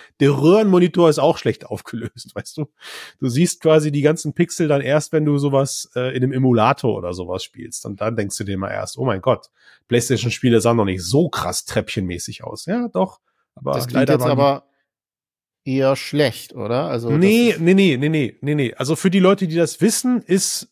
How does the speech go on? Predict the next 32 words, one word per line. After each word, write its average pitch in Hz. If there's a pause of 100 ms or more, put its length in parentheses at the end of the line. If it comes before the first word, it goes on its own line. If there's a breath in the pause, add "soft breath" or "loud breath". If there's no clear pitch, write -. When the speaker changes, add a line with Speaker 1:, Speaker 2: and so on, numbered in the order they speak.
(160)
Speaker 1:
ist -
das 160
ein, 156
ist 147
das 143
erstmal 131
doof, 127
weil 110
du 117
zockst -
in 117
Full 196
H 180
D 165
und 131 (120)
würdest 139
gerne 117
vier 104
K 190
zocken. 165 (420 loud breath)
Aber 135
Speaker 2:
Mhm. -
Speaker 1:
vier 127
K, 170
meine 160
Damen 151
und 147
Herren, 147
macht 135
einfach 143
keinen 131
Sinn, 175